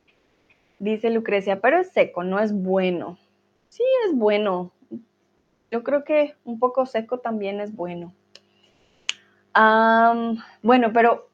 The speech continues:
momento, antes de seguir con el chat, entonces, ¿qué piensas sobre la nueva peli de Avatar? Pensás si existe, ¿no? Pensás, pero Pensás es argentino.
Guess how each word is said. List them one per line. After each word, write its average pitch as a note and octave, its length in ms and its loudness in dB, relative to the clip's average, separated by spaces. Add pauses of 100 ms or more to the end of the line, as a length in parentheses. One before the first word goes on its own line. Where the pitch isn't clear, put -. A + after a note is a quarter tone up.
momento, A#3 360 4
antes B3+ 220 2
de C#4+ 120 4
seguir A#3 280 0
con C4 160 2
el A#3 160 -4
chat, D4 340 0
entonces, G3+ 640 -4
¿qué D4 240 0 (120)
piensas B3+ 680 -2
sobre G#3 240 -4
la G3 140 -6
nueva F#3+ 340 -4
peli F#3 300 -6
de G3 180 -4
Avatar? G#3+ 600 -4
Pensás A#3+ 600 -2
si D#4 120 -4
existe, B3+ 760 -6
¿no? F#3 300 -4 (1300)
Pensás, A3 840 6
pero A#3 280 4
Pensás A#3+ 560 -2
es B3+ 160 -6
argentino. C4+ 920 -2